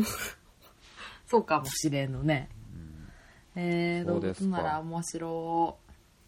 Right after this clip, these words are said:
Speaker 2: ありがとうございます、ケイさん。
Speaker 1: ありがとうございました。
Speaker 2: え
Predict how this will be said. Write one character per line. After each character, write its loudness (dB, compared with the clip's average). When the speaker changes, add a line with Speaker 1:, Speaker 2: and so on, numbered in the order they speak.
Speaker 2:
あ -2
り 2
が 0
と 2
う 4
ご 0
ざ 0
い -2
ま 0
す、 -14
ケ -4
イ -2
さ -4
ん。 0
Speaker 1:
あ 8
り 8
が 4
と 6
う 0
ご 0
ざ 8
い 6
ま 6
し -8
た。 6
Speaker 2:
え -12